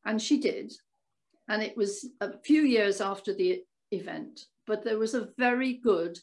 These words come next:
head of midwifery who arranged for a senior midwife to go out and talk to her with the case notes and go through the case notes and explain what happened and why it happened. And she wanted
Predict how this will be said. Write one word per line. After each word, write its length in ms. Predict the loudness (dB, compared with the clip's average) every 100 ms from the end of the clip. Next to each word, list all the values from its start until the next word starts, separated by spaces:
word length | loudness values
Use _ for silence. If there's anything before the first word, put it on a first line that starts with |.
| -8
head 180 | -6
of 100 | -6
midwifery 800 | -6 -4 -4 -4 -6 -10 -10 -14 _ _ _ _ _ _ _ _ _ _ _ 2
who 220 | 4 6
arranged 580 | 4 2 2 2 2 -2
for 200 | -2 -2
a 40 |
senior 460 | -2 -4 -2 -2 -2
midwife 500 | -4 -4 -6 -6 -10
to 100 | -4
go 220 | 0 0
out 200 | 0 -4 -10
and 120 | -8
talk 300 | -6 -6 -8
to 100 | -14
her 240 | -8 -10 -10 _ _ _ -12 -2
with 300 | 2 2 -2
the 80 |
case 400 | -4 0 0 0
notes 340 | -4 -4 -4 -8
and 180 | -8 -2
go 240 | 0 2 0
through 480 | -4 0 4 4
the 100 | 2
case 380 | -2 -4 -6 -6
notes 300 | -8 -8 -8
and 120 | -8
explain 640 | -8 -10 -6 -2 -2 -2 -2
what 220 | -4 -6
happened 400 | -12 -10 -10 -6
and 160 | -6 -2
why 200 | -2 -4
it 180 | -10 -14
happened. 420 | -16 -16 -18 -20 _ _ _ _ _ _ _ _ _ _ _
And 300 | -2 0 -4 -10 _ -16
she 240 | -8 -6 -2
wanted 680 | 2 2 4 2 2 -2